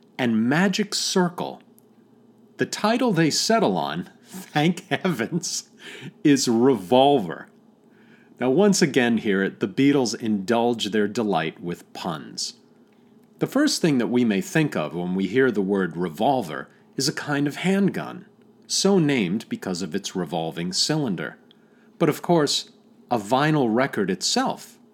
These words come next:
is a revolver, because it revolves, it goes round and round. To be precise, a long-playing album makes thirty-three and one-third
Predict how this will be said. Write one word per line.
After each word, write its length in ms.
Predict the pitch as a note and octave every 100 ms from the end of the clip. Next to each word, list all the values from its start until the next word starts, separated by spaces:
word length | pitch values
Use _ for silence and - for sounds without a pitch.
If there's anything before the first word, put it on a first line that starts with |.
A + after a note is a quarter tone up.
| _
is 160 | - -
a 60 |
revolver, 680 | E2+ D#2 C2+ D2+ C2+ D2+ D3 - _ _ _ _ _ -
because 340 | A2+ - E2
it 100 | A#2+
revolves, 680 | C3+ D3 D3+ G#3+ - - -
it 160 | F2+ -
goes 280 | E2 F2 G#2
round 360 | E2+ F2+ F#2
and 160 | G#2+ A2+
round. 460 | D3+ A#2+ G2+ - - _ _ - - -
To 80 | -
be 120 | D3
precise, 640 | - B2 - F3+ G2 - - - -
a 80 | B2
long-playing 680 | A#2 D3 D3+ C#3 C#3 A2 A#2
album 420 | C3+ F#2 F2 G2+
makes 300 | G2+ G#2 -
thirty-three 680 | - F3+ G#3 - C3+ C3 -
and 220 | A2 G2
one-third 720 | G#2+ F3 F3 - F#2 F2